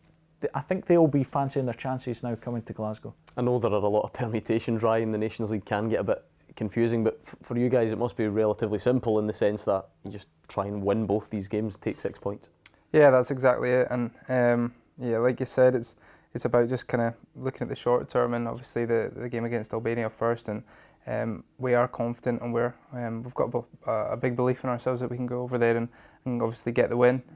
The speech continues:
Speaker 3: Um, and that hopefully that'll then give us a bit of momentum going into the Israel game. Um, you know, like Luke said, it was, it was a tough one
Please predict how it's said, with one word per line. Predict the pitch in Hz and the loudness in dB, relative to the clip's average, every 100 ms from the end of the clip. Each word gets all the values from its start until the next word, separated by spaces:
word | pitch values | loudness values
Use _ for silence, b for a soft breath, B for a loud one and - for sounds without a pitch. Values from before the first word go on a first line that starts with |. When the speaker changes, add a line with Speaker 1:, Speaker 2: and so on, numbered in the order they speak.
| 120 | -2
Speaker 3:
Um, | 117 117 117 110 | 0 2 0 -2
and | 117 | 0
that | 117 - | 0 0
hopefully | 123 123 | -2 -2
that'll | 113 107 117 - _ | 0 0 -2 -10 _
then | 120 117 - | -4 -4 -8
give | 131 | -8
us | 123 | -8
a | - | -4
bit | - | -2
of | |
momentum | 127 123 127 127 127 | 0 0 0 -2 -2
going | 123 | -2
into | 120 - | -2 -4
the | |
Israel | 123 131 120 | -4 -2 -4
game. | 120 120 - b b b - | -4 -6 -8 b b b -10
Um, | 110 113 110 113 _ - | -6 -4 -4 -8 _ -6
you | |
know, | 110 | -2
like | 113 117 | -2 -2
Luke | 117 - | -4 -4
said, | 113 117 | 0 0
it | 120 | 0
was, | 123 - B B B B B B | -4 -12 B B B B B B
it | |
was | 131 | -6
a | 120 | 0
tough | 139 - 135 | 0 0 0
one | 123 | -2